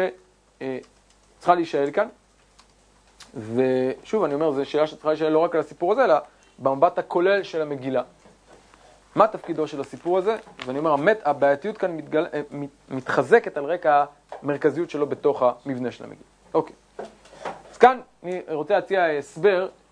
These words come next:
ששמעתי מיהבי מורי, סיפור, אה, ממש הוא כתב לפני שנים, והוא נתן הסבר כזה, אני אומר אותו ממש בתמצית, זה, אה, אה, הרבה, יש הרבה, אה, מקום להרחיב בזה, אבל נאמר את הדברים בתמצית. צריך לומר,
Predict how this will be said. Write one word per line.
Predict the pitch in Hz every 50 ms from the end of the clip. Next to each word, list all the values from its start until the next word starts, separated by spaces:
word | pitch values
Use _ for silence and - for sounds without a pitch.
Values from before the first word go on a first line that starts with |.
| _ _ _ _ _ _
ששמעתי | - 139 - 147 147 160 156 - 160 156 147 139 135 131 123 123 - _ _ _ _ _ -
מיהבי | 127 127 123 156 175
מורי, | 165 147 143 185 214 202
סיפור, | - - - - 160 160
אה, | 160 147 139 135 135 131 - - - - 50 -
ממש | - 131 143 151 151
הוא | -
כתב | - - - 147 143 135
לפני | 127 - - 143 143
שנים, | 139 - 151 208 240 226 190
והוא | 151 156 170 180 185 175 170 - - _ _ _ _ - - _
נתן | 143 139 - 196 196
הסבר | 180 - - 147 175 196 190
כזה, | 160 - 175 147 131 151 190 214
אני | 202 170 160 156 151 147 - -
אומר | 147 160
אותו | 175 - 151
ממש | 151 160 151
בתמצית, | 151 147 139 - 127 123 - - 247 190
זה, | 160 147 135 131 - - _ - _ _ _ _ _ -
אה, | 120 117 113 113 110 -
אה, | 110 107 117 - - - - - - - - -
הרבה, | - 113 117 123 143 139
יש | - 123 -
הרבה, | 131 127 127 139 139 139 131 - - - -
אה, | 120 117
מקום | 120 120 - 160 156
להרחיב | 151 139 131 120 208 240 220
בזה, | 180 170 143 135 151 156 - - - - _ - - -
אבל | - 143
נאמר | 151 156 170 190 208
את | 202
הדברים | 190 160 143 151 156 175
בתמצית. | 170 160 - 160 143 139 - - 147 - - - - _ _ _ _ _ _ _ _ _ _ _ _ - - _ _ _ _ _ _
צריך | - 240 240
לומר, | 285 277 269 277 247 214 208 226 214